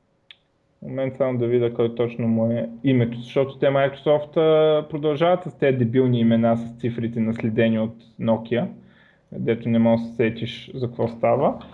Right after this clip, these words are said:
а, за какво става въпрос, нали, ш-, ако не ги следиш. А, но, а, има един телефон, Lumia седемстотин и тридесет, седемстотин тридесет и пет, който обявиха. Иначе нищо особено. Едно цяло и два гигахерц, четири ядрен процесор, един гигабайт рам, дара, дара, дара, сравнително нисък клас.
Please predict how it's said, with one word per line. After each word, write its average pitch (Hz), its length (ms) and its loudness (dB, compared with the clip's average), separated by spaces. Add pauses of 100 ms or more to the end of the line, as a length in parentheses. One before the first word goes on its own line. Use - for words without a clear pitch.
(340)
а, 120 120 0
за 120 60 0
какво 120 160 0
става 120 300 2
въпрос, 117 360 -2 (340)
нали, 113 240 -4
ш-, - 220 -18
ако 123 180 -4
не 123 100 4
ги 127 120 0
следиш. 127 560 -2 (420)
А, 143 360 4
но, 175 300 4 (800)
а, 143 260 2
има 185 240 2
един 175 240 -2
телефон, 180 640 -4
Lumia 160 380 -2
седемстотин 151 460 -2
и 120 80 -8
тридесет, 151 260 -8
седемстотин 131 380 -2
тридесет 127 220 -2
и - 40 -16
пет, 123 160 -2
който 117 260 -2
обявиха. 156 440 -2 (340)
Иначе 226 240 0
нищо 196 220 0
особено. 123 680 0
Едно 185 240 2
цяло 151 200 2
и 131 40 0
два 127 140 2
гигахерц, 117 520 -2
четири 113 280 -4
ядрен 107 340 -2
процесор, 285 540 -2
един 190 240 -2
гигабайт 113 560 0
рам, 269 260 -4
дара, 131 160 -2
дара, 117 200 -2
дара, 247 320 0
сравнително 190 480 0
нисък 147 360 -6
клас. - 380 0